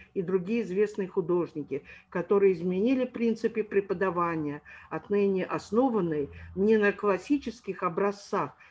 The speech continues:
и далеких от жизни темах, а на правдивом изображении окружающей жизни. Гипсовые слепки с античных скульптур, идеально прекрасные натурщики, словно сошедшие из греческих и римских барельефов,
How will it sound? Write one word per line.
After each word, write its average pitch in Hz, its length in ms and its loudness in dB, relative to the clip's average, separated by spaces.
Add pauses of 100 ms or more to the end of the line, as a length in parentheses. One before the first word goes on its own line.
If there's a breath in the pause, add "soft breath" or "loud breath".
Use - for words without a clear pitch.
(120)
и 185 80 -4
далеких 202 580 4
от 165 180 -2
жизни 170 400 -2
темах, 165 520 0 (220 loud breath)
а 170 100 -4
на 170 120 0
правдивом 226 720 0
изображении 196 720 0
окружающей 170 640 -6
жизни. 139 600 -8 (420 soft breath)
Гипсовые 214 540 2
слепки 254 640 0 (180 loud breath)
с - 80 -20
античных 202 800 0
скульптур, 190 720 2 (220 loud breath)
идеально 196 640 4
прекрасные 190 800 -2
натурщики, 160 800 -4 (220 loud breath)
словно 208 460 4
сошедшие 190 640 0
из 156 140 -8
греческих 170 640 -4 (240 soft breath)
и 196 120 8
римских 190 540 2
барельефов, 185 720 0